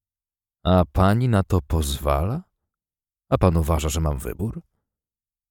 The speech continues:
Patrzyła na niego wyzywająco, lecz gdzieś w tym spojrzeniu kryło się również znane mu już zmęczenie, jakby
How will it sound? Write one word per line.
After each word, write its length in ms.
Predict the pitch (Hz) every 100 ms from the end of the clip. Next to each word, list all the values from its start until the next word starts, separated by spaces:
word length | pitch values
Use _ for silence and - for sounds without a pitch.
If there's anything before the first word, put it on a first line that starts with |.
| _ -
Patrzyła 420 | 90 - 87 64
na 100 | 69
niego 280 | 73 76 80
wyzywająco, 880 | 80 78 76 76 76 69 67 82
lecz 340 | 78 78 - 82
gdzieś 400 | - 113 151 -
w 80 | -
tym 220 | 139 120
spojrzeniu 800 | - - 104 87 82 123 156 160
kryło 340 | 143 160 170
się 160 | 151 139
również 420 | 139 135 123 87
znane 320 | 101 120 127
mu 120 | 123
już 260 | 120 110 87
zmęczenie, 760 | 82 95 95 87 120 104 73
jakby 400 | 73 76 76 82